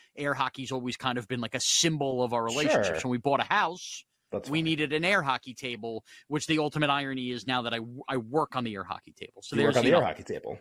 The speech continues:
Speaker 2: It's still a big
Speaker 1: Yeah.
Speaker 2: part of your life, which is great. Are you,
Speaker 1: Exactly.
Speaker 2: is air hockey, of, like, all the, like, arcade games aside, like playing a video game, but, like, air hockey, pool, ping pong, any, like, basement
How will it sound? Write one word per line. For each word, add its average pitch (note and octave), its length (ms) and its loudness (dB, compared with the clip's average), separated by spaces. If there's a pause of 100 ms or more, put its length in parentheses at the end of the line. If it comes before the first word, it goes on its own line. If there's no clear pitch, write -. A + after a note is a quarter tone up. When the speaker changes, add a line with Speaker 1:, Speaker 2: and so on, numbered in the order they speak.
Speaker 2:
It's - 120 -2
still B2+ 160 4
a A#2 40 4
big A#2 160 4
Speaker 1:
Yeah. - 60 2
Speaker 2:
part A2+ 120 4
of A2 60 2
your A2+ 100 4
life, - 320 2
which - 160 -10
is - 80 -10
great. - 260 -2
Are - 40 -20 (300)
you, D3 80 2
Speaker 1:
Exactly. C3 400 6
Speaker 2:
is A2+ 80 4
air C3 240 4
hockey, B2+ 520 2 (240)
of, B2+ 120 2
like, B2+ 200 4
all C3+ 300 6
the, A2+ 460 2 (920)
like, A#2+ 160 0
arcade C#3 440 0
games A#2+ 280 2
aside, E2 300 2
like E2 160 -4
playing G2 240 0
a E2+ 60 -4
video E2 340 -2
game, D2 400 -4
but, A2+ 100 4
like, E2 300 0
air A2+ 200 6
hockey, G#2 680 2
pool, G#2 720 4 (400)
ping C3 280 2
pong, G#2 640 2 (320)
any, D3+ 280 2
like, B2 300 0
basement B2+ 600 0